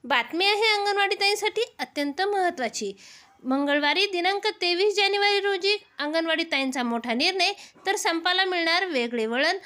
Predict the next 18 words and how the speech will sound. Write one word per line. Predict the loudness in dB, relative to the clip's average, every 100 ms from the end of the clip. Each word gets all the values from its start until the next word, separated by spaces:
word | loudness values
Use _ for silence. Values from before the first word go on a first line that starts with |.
| -16 -8
संप | -2 0 2
होणार | 0 2 0 -2
अधिकच | -4 -4 -2 -4 -4
तीव्र. | -6 -6 -6 -12 -8
काय | -2 0
आहे | 2 0
बातमी, | 0 -2 -2 -8 -8 -4
पाहूया | -2 0 -2
सविस्तर. | 0 -2 -2 -6 -4 -4 -4 -18 _ -16 -6
तत्पूर्वी | -6 -4 -2 0
आपण | 0 0 -2
आपल्या | 0 0
चॅनलवर | 0 0 0 0 0
नवीन | 0 0 0
आहात | 0 0 -2 -8 _ _ -4
तर |
चॅनलला | -2 0 0 0 0
सबस्क्राईब | 0 -2 -4 -4 -2